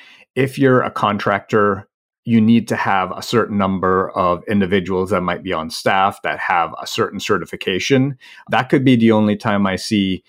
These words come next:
a ciso requiring a C I S S P because you're going to be on that contract, they're going to be serviceable,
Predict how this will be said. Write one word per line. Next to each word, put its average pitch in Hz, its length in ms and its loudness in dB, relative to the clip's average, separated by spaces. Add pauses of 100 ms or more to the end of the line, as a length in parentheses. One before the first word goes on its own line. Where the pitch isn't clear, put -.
(140)
a - 100 -4
ciso 101 680 0
requiring 95 600 0
a 98 80 -4
C - 140 -6
I 92 180 0
S 90 180 -2
S 87 140 -4
P 104 240 2
because 90 380 -6
you're 87 100 0
going 92 240 -4
to - 80 -8
be 87 140 -2
on 87 160 -2
that 80 160 -8
contract, 92 680 -2
they're 87 100 -2
going - 260 -6
to - 60 -20
be - 120 -14
serviceable, 101 800 0